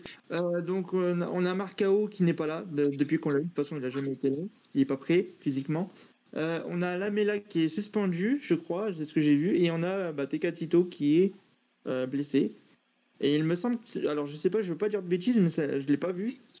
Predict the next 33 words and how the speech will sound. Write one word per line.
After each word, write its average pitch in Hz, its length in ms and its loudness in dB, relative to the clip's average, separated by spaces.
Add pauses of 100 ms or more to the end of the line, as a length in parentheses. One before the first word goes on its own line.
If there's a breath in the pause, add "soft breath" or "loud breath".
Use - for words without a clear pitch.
(120)
Euh, 160 1080 0
euh, 156 680 -6 (260)
Acuna, 196 460 0
il 185 80 0
s'est 156 160 -2
pas, - 100 -2
il 160 80 0
s'était 151 240 -2
pris 269 160 -2
un 247 80 2
deuxième 202 300 2
rouge, 180 240 0
je 170 100 -14
crois. 151 320 -4 (1080)
Donc 143 280 -2
il 170 40 0
me 151 60 -2
semble 214 180 -2
qu'il - 120 -14
sera 147 180 -6
pas 185 360 -4
là 175 180 -4
non 170 140 -8
plus. 185 240 0 (540)
Et 135 520 4
côté 160 500 6
retour, 180 420 0
euh, 151 180 2
il - 20 0
n'y 143 60 0
a 139 40 -2
pas 151 140 -2
de 143 640 4